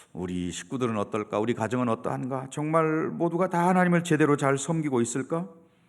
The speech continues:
하나님 말씀에 철저하게 순종하는 삶을 노아의 가족처럼 혹은 고넬료의 가정처럼 그렇게 할 수 있을까?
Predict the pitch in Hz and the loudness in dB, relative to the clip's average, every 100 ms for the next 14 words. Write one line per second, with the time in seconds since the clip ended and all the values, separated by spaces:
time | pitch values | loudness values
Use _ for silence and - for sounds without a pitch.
0 | _ - - - 160 156 135 120 - 131 | _ -20 -10 2 2 4 4 2 2 0
1 | 113 98 95 - - - 151 - 123 104 | 2 2 -4 -14 -14 -4 -4 2 2 4
2 | 104 98 160 156 147 120 110 87 80 - | 2 0 -2 0 2 2 0 -4 -6 -2
3 | 113 87 71 - 90 101 95 90 95 87 | -2 -2 -6 -6 2 4 4 2 -2 -4
4 | - - 76 73 71 - 127 104 101 104 | -8 -6 -6 -6 -12 -8 -4 -4 -4 0
5 | 107 104 98 87 80 - 92 90 87 76 | 2 2 2 0 -4 -4 -2 -2 -2 -4
6 | - 85 90 82 87 85 156 - - - | -8 -8 -8 -8 -8 -6 -6 -10 -20 -8
7 | 131 127 120 120 - - - 131 - - | -8 -6 -8 -8 -12 -16 -8 -8 -8 -10
8 | 110 104 - 101 107 95 127 147 | -8 -8 -8 -8 -6 -6 -6 -6